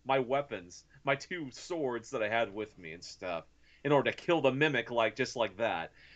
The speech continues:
Or even one of the most memorable boss battles of all time, in my honest opinion, from what I've played,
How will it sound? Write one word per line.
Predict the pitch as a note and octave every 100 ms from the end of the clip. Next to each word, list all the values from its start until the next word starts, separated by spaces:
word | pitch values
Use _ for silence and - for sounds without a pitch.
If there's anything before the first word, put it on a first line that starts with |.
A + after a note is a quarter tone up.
| - - - - _ _ _ _ _
Or | C3+ B2+ A#2+ A2+ - _ _ _ _ - -
even | F3+ F3
one | E3 D#3+
of |
the | D3
most | C#3 -
memorable | G#2+ A#2+ D3 F#3 G3 F#3+ F#3+ F#3+ - - - - - -
boss | A#2 A#2 -
battles | A2+ A2+ G#2
of | G#2
all | G#2+
time, | G#2+ - G2+ G2+ G2+ G2 G2 - _
in | - G2
my | G2
honest | G#2 G#2
opinion, | A2+ A2+ G#2+ G#2+
from | G#2+ F2+
what | F#2
I've | A2
played, | - G#2+ G2+ G2+